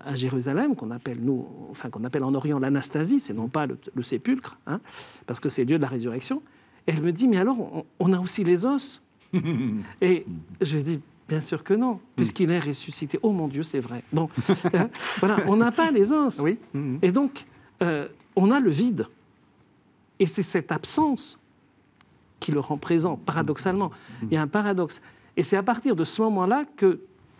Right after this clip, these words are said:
Speaker 1: tout ce qu'on a dit sur les sens, ça va être inversé. Mais on va le voir tout à l'heure. C'est-à-dire qu'on ne va plus pouvoir l'appréhender de l'extérieur. C'est lui qui va se donner.
Speaker 3: Mm.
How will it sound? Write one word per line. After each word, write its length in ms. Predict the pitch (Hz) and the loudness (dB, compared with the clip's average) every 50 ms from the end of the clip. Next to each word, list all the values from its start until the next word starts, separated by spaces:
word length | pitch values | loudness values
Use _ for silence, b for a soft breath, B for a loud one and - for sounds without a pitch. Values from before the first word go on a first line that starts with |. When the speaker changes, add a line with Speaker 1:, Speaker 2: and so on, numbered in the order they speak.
| - - | -8 -2
Speaker 1:
tout 140 | - 294 285 | 0 0 0
ce 100 | - - | 0 -2
qu'on 160 | - 196 180 | 0 0 0
a 120 | 165 160 | 0 0
dit 180 | 160 165 220 233 | 0 -2 -2 -2
sur 180 | - - 175 160 | 0 0 -2 0
les 80 | 147 | -2
sens, 300 | 139 - 226 247 262 247 | -2 -2 -2 -2 -2 -2
ça 160 | - - 147 | -4 -4 -4
va 80 | 139 156 | -2 -2
être 180 | 185 185 - - - | -4 -4 -6 -6 -2
inversé. 500 | 180 196 180 175 165 156 - - - 143 | -2 0 0 0 -2 -2 -4 -4 -4 -2
Mais 80 | 123 120 | -2 -2
on 40 | 117 | -2
va 80 | 147 156 | -2 -2
le 40 | 170 | -2
voir 100 | 208 196 | -2 -2
tout 140 | - 165 139 | -4 -4 -4
à 80 | 131 127 | -2 -2
l'heure. 260 | 151 214 262 262 B B B B B B B B | -2 -2 -2 -4 B B B B B B B B
C'est-à-dire 240 | - - 170 185 180 - 185 151 B B B B B _ | 0 2 2 2 2 2 -2 -2 B B B B B _
qu'on 100 | - 196 | 2 2
ne 140 | 214 214 202 | 4 4 4
va 160 | 185 190 196 | 2 2 0
plus 220 | 196 - 254 285 277 | 2 4 4 4 4
pouvoir 420 | - - 202 180 175 240 233 190 | 4 2 2 2 2 2 0 2
l'appréhender 800 | 165 202 233 240 - - - 208 190 170 165 160 143 139 135 131 - - _ _ _ _ _ _ _ _ _ _ - | 0 0 0 -2 -4 -2 2 2 2 2 2 0 -2 -2 -2 -4 -4 -8 _ _ _ _ _ _ _ _ _ _ -2
de 60 | 165 | 0
l'extérieur. 720 | 160 160 160 - - 156 135 135 123 110 131 - - - _ _ _ _ _ _ _ _ _ b b b b b b _ | 0 0 -2 -4 -4 -4 -4 -4 -6 -8 -12 -16 -20 -20 _ _ _ _ _ _ _ _ _ b b b b b b _
C'est 220 | - - 220 202 | -2 2 4 4
lui 240 | 180 190 226 254 214 | 4 4 2 0 0
qui 120 | - 151 | -2 -2
va 120 | 135 139 131 | -4 -4 -4
se 160 | - - 135 | -6 -6 -6
donner. 440 | 123 117 117 131 131 123 123 113 - _ _ _ _ _ _ _ _ _ - | -6 -4 -2 -2 0 -2 -2 -6 -8 _ _ _ _ _ _ _ _ _ -14
Speaker 3:
Mm. 40 | 123 | -14